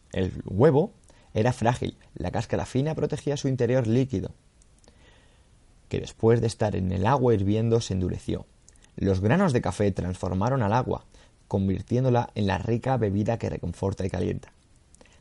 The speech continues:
"¿Qué eres tú?", le preguntó el cocinero a, a su hija. "Cuando la adversidad llama a tu puerta, ¿eres zanahoria, huevo o grano de café?". Y usted,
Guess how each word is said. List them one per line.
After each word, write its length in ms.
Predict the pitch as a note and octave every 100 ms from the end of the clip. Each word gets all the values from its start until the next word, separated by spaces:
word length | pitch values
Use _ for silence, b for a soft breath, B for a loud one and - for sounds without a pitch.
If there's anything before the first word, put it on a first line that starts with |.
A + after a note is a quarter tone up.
| b _ _
"¿Qué 220 | - C3
eres 260 | C#3+ C3 G2+
tú?", 160 | C#3 C#3+
le 120 | G2+
preguntó 360 | F#2+ F#2 F#2
el 80 | G2+
cocinero 440 | F#2 F#2+ F#2+ F#2+ F2+
a, 60 | F#2+ -
a 80 | -
su 160 | F#2 F#2+
hija. 200 | F#2+ - - _ _ - B B B B B B -
"Cuando 240 | G2+ G2
la 80 | G2
adversidad 460 | G#2+ G#2 G#2 G2+
llama 240 | G#2+ A2 A2
a 40 |
tu 120 | G2+
puerta, 420 | G2 G#2 G2+ A#2 - - _
¿eres 260 | A2 A#2 -
zanahoria, 500 | G#2+ F#2+ A#2 D3+ - _ _ - -
huevo 540 | G2 G#2+ A#2+ B2 B2+ -
o 100 | -
grano 240 | F#2 F#2+
de 60 | F2+
café?". 320 | F2 - - - _ - - _ _ _ - - B B B B
Y 140 | - D3
usted, 340 | C#3 D3+ B2+